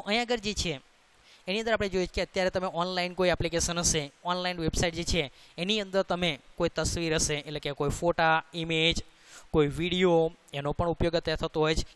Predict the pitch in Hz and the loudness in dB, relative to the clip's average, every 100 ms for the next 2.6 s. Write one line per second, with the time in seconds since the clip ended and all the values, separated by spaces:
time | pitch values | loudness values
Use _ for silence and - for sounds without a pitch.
0 | - 147 147 151 139 143 143 135 - 175 | -6 -4 -2 -2 -2 -2 -2 -2 0 0
1 | 170 170 180 147 - 160 156 - 160 165 | -2 -4 -2 -2 -4 -4 -4 -4 -4 -4
2 | 151 160 156 180 156 | -2 0 0 0 -2